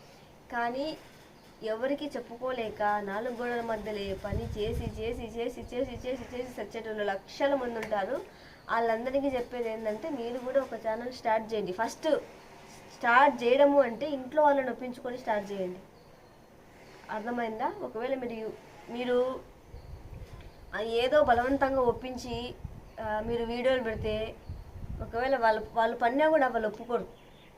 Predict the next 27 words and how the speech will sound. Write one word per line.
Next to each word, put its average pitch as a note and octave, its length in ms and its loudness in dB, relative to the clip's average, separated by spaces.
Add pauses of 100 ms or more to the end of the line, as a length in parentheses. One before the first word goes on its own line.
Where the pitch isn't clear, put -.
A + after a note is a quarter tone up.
(160)
అర్థమవుతుందా G#3+ 580 0
మీకు? G#3 340 -2 (480)
వాళ్ళు A#3 180 0
వీడియోలు C#4 300 0
పన్నా C4 260 2
కూడా E4 140 6
వాళ్ళు A#3+ 140 4
ఒప్పుకోరు. G#3 240 -2
"ఆ, A#3 120 4
మమ్మల్ని A#3+ 340 0
ఎందుకు B3+ 140 -2
తీసినావు, B3+ 320 -4
మమ్మల్ని A#3 240 0
ఎందుకు A#3+ 140 0
పెట్టినావు, B3 260 -2
నువ్వు A3 160 -2
చేసుకుంటున్నావు A#3 580 -2
కదా, A3 140 -2
నువ్వు A3 160 -2
చేసుకో, A3 440 -6 (320)
మమ్మల్ని A#3+ 280 0
ఎందుకు A#3+ 200 0
తీయడం A3+ 360 -2
అది G#3+ 180 -2
ఇదని" B3 280 -2 (340)
ఇట్లా F4 200 -2
మాట్లాడతారు. F3+ 580 -2